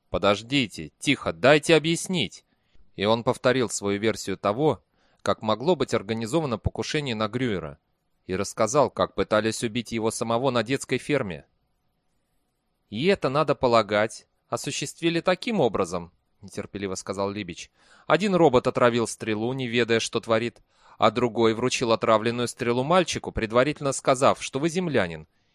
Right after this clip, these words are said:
и не подозревал, что стрела отравлена". "Вероятно, да. Обоих роботов должны были тщательно проинструктировать".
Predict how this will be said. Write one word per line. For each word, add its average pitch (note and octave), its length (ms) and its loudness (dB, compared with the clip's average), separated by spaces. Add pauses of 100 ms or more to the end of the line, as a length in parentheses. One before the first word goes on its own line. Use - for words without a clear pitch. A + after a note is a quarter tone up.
(120)
и A2+ 100 -8
не B2 100 -4
подозревал, A2 880 0
что - 220 -10
стрела F#2 400 -4
отравлена". F#2+ 580 -2 (800)
"Вероятно, D#3+ 560 -2
да. F#2 320 -2 (640)
Обоих D#3 400 2
роботов F3+ 420 2
должны A#2+ 320 0
были D3+ 200 -4
тщательно F3 480 -2
проинструктировать". C3 960 -6